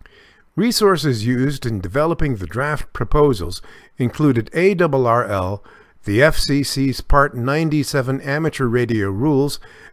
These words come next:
and the International Telecommunication Union. A primary source for this document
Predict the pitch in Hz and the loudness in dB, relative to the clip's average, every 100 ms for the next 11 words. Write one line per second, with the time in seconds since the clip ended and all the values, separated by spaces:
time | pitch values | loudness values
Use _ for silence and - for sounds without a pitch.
0 | - 165 190 190 147 160 196 185 175 170 | -6 -2 0 -2 -2 -2 0 0 0 0
1 | 160 139 151 143 - 190 185 - 147 143 | -2 -4 -4 -4 -2 -2 -2 -2 -2 0
2 | 143 143 135 - 135 120 135 117 78 65 | 0 0 0 0 -2 0 0 0 -4 -12
3 | - _ _ _ _ _ _ _ - 143 | -20 _ _ _ _ _ _ _ -4 0
4 | - 180 226 196 175 156 131 151 147 143 | 4 6 6 4 4 2 0 2 2 0
5 | - 170 185 147 139 - 127 127 - 78 | -2 2 2 2 0 -2 -2 -2 -2 -8
6 | 76 | -8